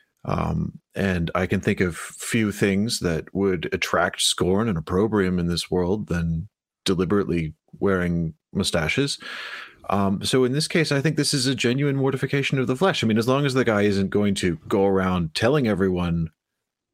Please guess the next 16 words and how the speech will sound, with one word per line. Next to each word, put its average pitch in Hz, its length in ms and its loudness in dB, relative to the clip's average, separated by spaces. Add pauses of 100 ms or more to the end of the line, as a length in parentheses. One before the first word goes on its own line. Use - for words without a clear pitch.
"This 90 340 0
is 85 460 -2 (220)
a - 60 -4
mustache 92 600 0
that 82 120 -4
I 87 140 0
have 85 180 -4
willingly 92 340 2
imposed 101 380 0
on 98 80 2
myself 87 460 0
for 90 100 -4
the 82 140 -4
purposes 87 560 -2
of 82 100 -4
attracting 87 640 -2